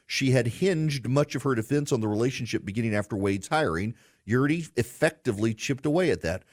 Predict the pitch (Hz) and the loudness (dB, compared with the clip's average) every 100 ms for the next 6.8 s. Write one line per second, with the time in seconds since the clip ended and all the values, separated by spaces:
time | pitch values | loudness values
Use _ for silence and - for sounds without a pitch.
0 | _ - 117 127 156 208 156 156 147 127 | _ -2 2 4 4 2 2 2 4 2
1 | 123 - 175 - 160 127 110 113 - - | 0 0 0 0 0 2 2 0 0 0
2 | 113 139 160 139 - - 107 98 110 - | 4 4 4 0 -2 0 2 2 2 0
3 | 120 120 131 - 117 107 123 160 190 - | 0 0 0 -2 -2 2 4 4 2 -2
4 | 131 143 139 139 113 - 113 - 110 117 | -4 -4 -4 -4 -4 -2 -4 0 0 0
5 | 107 117 139 131 135 127 120 110 110 107 | 2 2 2 0 -2 0 -2 0 2 2
6 | 101 95 87 147 147 98 101 | 2 0 -4 -2 0 0 -2